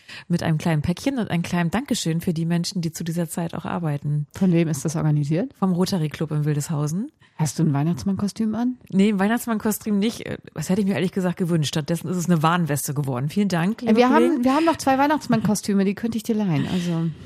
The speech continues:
Speaker 1: Also so ein Mützchen gibt's auf jeden Fall dazu, dass wir uns zu erkennen geben. Aber da freue ich mich auch schon drauf, ehrlich gesagt.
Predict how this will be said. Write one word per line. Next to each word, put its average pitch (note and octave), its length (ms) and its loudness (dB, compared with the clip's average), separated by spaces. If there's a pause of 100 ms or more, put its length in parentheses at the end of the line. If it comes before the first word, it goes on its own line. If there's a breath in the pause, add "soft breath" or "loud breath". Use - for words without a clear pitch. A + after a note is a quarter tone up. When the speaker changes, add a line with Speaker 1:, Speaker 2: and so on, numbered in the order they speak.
(160)
Speaker 1:
Also G3+ 160 4
so G3 120 4
ein F#3+ 40 2
Mützchen C4 360 0
gibt's B3 180 -2
auf G3+ 100 -2
jeden G#3 220 0
Fall G3 180 0
dazu, F#3+ 300 -2
dass E3 180 -4
wir F3 80 -2
uns E3+ 120 -2
zu F3 120 -4
erkennen F#3 360 -2
geben. F3 280 -2
Aber E3+ 300 -2 (120)
da F#4+ 120 0
freue A4 240 0
ich - 100 -8
mich F3 140 -2
auch C#3+ 80 -4
schon D#3 160 0
drauf, C#3 280 -4
ehrlich - 260 -4
gesagt. - 440 -12